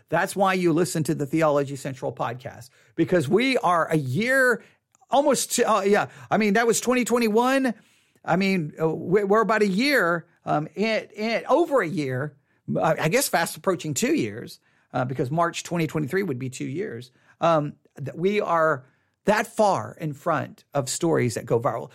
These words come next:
If you wanna know what's gonna go viral in a year, you listen to me today. Okay, maybe that's a little bit of an exaggeration, but I just think it's funny.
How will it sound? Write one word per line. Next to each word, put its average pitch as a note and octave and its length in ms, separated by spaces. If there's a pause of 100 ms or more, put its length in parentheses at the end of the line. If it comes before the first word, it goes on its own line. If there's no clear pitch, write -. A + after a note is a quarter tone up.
(100)
If C#3 120
you E3 80
wanna A#3+ 200
know C4 100
what's B3+ 180
gonna A#3 160
go G#3 160
viral G3 540
in F3+ 120
a F3+ 40
year, D3+ 540 (260)
you D#3 140
listen E3 320
to D#3 60
me D#3 320
today. C3 580
Okay, B2 160
maybe C3+ 220
that's B2+ 140
a A#2+ 40
little B2+ 220
bit C3 100
of C3+ 60
an C3 80
exaggeration, C#3 760
but B2+ 160
I C3 80
just C#3+ 220
think C3+ 180
it's A2 140
funny. A#2 420